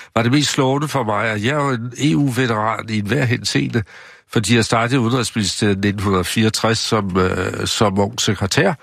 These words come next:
og blev diplomat, øh, i Bruxelles, var så senere korrespondent for Danmarks Radio i mange år,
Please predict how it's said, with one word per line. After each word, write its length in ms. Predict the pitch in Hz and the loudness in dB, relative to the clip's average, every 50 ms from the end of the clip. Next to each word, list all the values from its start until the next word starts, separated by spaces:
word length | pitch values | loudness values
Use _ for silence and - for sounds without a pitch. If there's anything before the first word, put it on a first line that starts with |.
| - - - - - _ - | -16 -20 -20 -20 -20 _ -4
og 140 | - 123 - | -4 -2 0
blev 260 | - 123 123 113 101 | 2 2 2 2 0
diplomat, 840 | - - 113 98 - - 104 95 104 117 139 165 156 - - - - | 0 0 -2 0 0 0 0 2 2 0 0 -2 -4 -6 -8 -4 -2
øh, 280 | 139 131 127 120 113 104 107 104 - | 0 0 2 0 0 -2 -4 -6 -6
i 140 | - 104 107 | -6 -6 -6
Bruxelles, 720 | 101 - 107 104 101 - - 110 113 135 151 156 156 156 139 131 131 | -4 -2 -2 0 0 2 2 2 2 2 2 0 0 -2 -4 -4 -2
var 220 | 120 117 113 104 | -2 0 0 -2
så 200 | - - 113 110 | -2 -2 -4 -2
senere 340 | - - 104 101 98 117 107 | -2 0 -2 0 0 -2 -2
korrespondent 720 | - - 98 92 - - - 98 95 87 - 123 113 - | 0 -2 -2 -2 -2 -4 -2 -2 0 0 0 -2 -2 -4
for 140 | - - 113 | -4 -4 -2
Danmarks 500 | 101 - 98 95 98 117 113 98 - - | 0 0 -2 -2 0 -2 0 0 0 0
Radio 320 | 110 107 117 120 - 127 | 0 -2 -2 -2 -2 -2
i 60 | 110 110 | -2 0
mange 260 | 104 107 107 107 123 120 | 0 0 0 0 0 0
år, 160 | 113 113 | 0 -2